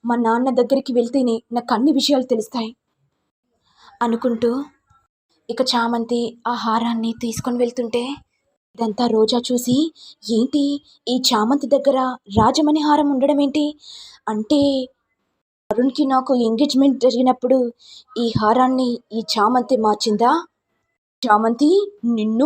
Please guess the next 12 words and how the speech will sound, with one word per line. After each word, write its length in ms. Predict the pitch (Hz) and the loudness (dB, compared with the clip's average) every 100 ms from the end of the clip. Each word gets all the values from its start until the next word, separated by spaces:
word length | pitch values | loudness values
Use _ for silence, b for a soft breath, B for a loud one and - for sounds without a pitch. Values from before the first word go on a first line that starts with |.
| 254 | 2
వదిలిపెట్టనే, 760 | 220 214 285 240 247 220 226 208 B B B 226 | 2 2 0 0 0 2 0 0 B B B -4
నన్నే 380 | 214 196 269 | -2 2 4
మోసం 280 | 339 262 262 | 6 4 2
చేస్తావా?" 600 | 233 214 - 208 208 196 - _ _ _ _ _ - | 0 0 0 2 2 0 -8 _ _ _ _ _ -10
అనుకుంటూ 420 | 220 220 226 226 | -10 -6 -2 0
ఇక 180 | 233 240 | 0 0
రోజా 340 | 226 220 226 | 2 2 0
వెళ్తుంటే 600 | 220 220 240 214 226 226 - | -4 -6 -10 -8 -6 -6 -8
ఇంతలో 400 | 220 214 226 226 | -12 -8 -6 -4
అరుణ్ 260 | 226 214 220 | -4 -6 -8
పిలిచి, 460 | 240 220 233 285 320 b b b b 220 | -8 -4 -2 -2 -4 b b b b -2
"రోజా, 440 | 214 233 269 349 | 0 2 -2 -2